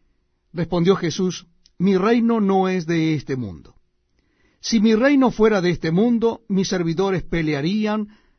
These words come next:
para que yo no fuera entregado a los judíos, pero mi reino no es de aquí." Le dijo entonces Pilato, "Luego, ¿eres tú rey?" Respondió Jesús, "Tú dices que yo soy rey.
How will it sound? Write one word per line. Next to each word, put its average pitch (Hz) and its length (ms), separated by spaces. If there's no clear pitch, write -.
para 170 240
que 147 140
yo 185 140
no 185 140
fuera 170 300
entregado 147 500
a - 20
los 139 120
judíos, 139 640
pero 240 200
mi 240 140
reino 233 420
no 202 280
es 185 160
de 113 120
aquí." 82 260
Le 147 140
dijo 160 240
entonces 156 480
Pilato, 147 580
"Luego, 160 560
¿eres 220 300
tú 208 140
rey?" 156 340
Respondió 143 420
Jesús, - 680
"Tú 262 140
dices 156 540
que 151 200
yo 147 180
soy 139 240
rey. 117 360